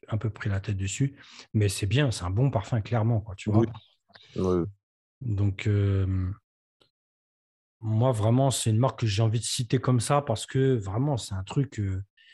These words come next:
Speaker 1: souvent, je me suis dit, est-ce qu'il y a une marque, euh, dont je serais capable d'acheter toute la collection ? C'est Frappin.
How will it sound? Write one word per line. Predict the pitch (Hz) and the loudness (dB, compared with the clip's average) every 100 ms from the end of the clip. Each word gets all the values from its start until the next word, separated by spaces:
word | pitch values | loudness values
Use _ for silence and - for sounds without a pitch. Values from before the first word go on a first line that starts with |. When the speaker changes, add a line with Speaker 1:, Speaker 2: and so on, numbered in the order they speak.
| - _ | -20 _
Speaker 1:
souvent, | - - - 131 131 151 | -6 -4 0 2 4 4
je | 120 | 4
me | 110 | 2
suis | - 113 | 2 2
dit, | 147 160 - _ 139 | 2 2 -2 _ -2
est-ce | 131 | -2
qu'il | - 139 | 0 0
y | 117 | 2
a | |
une | 120 | 4
marque, | 131 117 - - _ _ _ - | 2 -2 -10 -20 _ _ _ -8
euh, | 104 98 | -4 -4
dont | 98 110 | -2 -2
je | - | -2
serais | 110 - | -4 0
capable | 123 131 113 | -2 0 -2
d'acheter | 98 - 120 | -2 -2 -4
toute | - 143 - | -4 -4 0
la | 117 | 0
collection ? | - 101 98 147 160 - _ _ _ _ _ _ _ _ _ | 2 0 0 -2 -2 -4 _ _ _ _ _ _ _ _ _
C'est | - 107 | -10 -8
Frappin. | - 107 113 98 | -4 -2 -2 -4